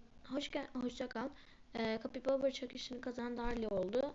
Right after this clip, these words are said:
Ee, yarın onlara saat ikide petlerini vereceğim. Ama eğer siz de abone olup tüm videolarımı, yani tüm uzun videolarımı ve tüm shorts videolarımı beğenirseniz başka çekilişler yapacağım arkadaşlar.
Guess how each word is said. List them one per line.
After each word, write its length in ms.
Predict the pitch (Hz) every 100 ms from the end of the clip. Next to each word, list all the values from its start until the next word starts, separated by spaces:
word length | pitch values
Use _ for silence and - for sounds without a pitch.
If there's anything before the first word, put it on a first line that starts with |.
| -
Ee, 420 | 220 214 214 220
yarın 280 | 240 262 254
onlara 280 | 240 233 240
saat 240 | 254 240 233
ikide 240 | - 247
petlerini 520 | 240 233 220 208 226
vereceğim. 460 | 226 214 202 202 262 - - - - - -
Ama 220 | 277 302 294
eğer 280 | 247 247 254
siz 300 | 254 269 240
de 100 | 226 -
abone 320 | 220 220 233
olup 300 | 240 240 -
tüm 260 | 240 240 - -
videolarımı, 540 | 220 220 220 202 190 196
yani 400 | 202 202 202 214
tüm 220 | - 233 -
uzun 240 | 214 226
videolarımı 500 | 226 220 208 196 202
ve 100 | 208
tüm 260 | 208 - 226
shorts 280 | - 226 -
videolarımı 400 | 208 202 196 202
beğenirseniz 600 | 214 214 226 226 233 262 - - - - - - - - -
başka 300 | 233 - 240
çekilişler 580 | 226 214 208 - 226 214
yapacağım 400 | 208 196 202 185
arkadaşlar. 720 | 185 190 190 - 185 190